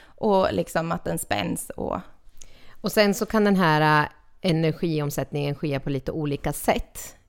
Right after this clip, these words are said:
Speaker 2: Eh, i,
Speaker 1: Mm.
Speaker 2: och, det, och det får du jättegärna redovisa också för när du ändå är igång.
Speaker 1: Ja, eh, energiomsättningen kan ske antingen med hjälp av syre, det vill säga genom en aerob energiomsättning.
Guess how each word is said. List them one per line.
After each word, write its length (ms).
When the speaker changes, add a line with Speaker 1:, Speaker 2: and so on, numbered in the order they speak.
Speaker 2:
Eh, 100
i, 240
Speaker 1:
Mm. 200
Speaker 2:
och, 120
det, 200
och 180
det 220
får 120
du 80
jättegärna 520
redovisa 640
också 340
för 160
när 100
du 80
ändå 160
är 40
igång. 220
Speaker 1:
Ja, 520
eh, 540
energiomsättningen 800
kan 280
ske 340
antingen 840
med 140
hjälp 160
av 60
syre, 500
det 100
vill 120
säga 460
genom 280
en 160
aerob 580
energiomsättning. 840